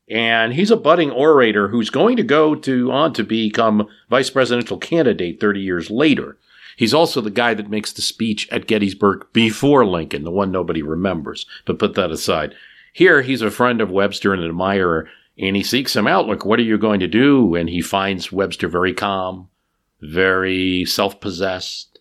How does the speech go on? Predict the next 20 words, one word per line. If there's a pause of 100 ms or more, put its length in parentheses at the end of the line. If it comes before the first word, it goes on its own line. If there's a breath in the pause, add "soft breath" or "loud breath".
(220)
too
much
as
far
as
Everett's
concerned. (840)
He
needed
to
be
aware
that
this
was
the
speech
of
his
career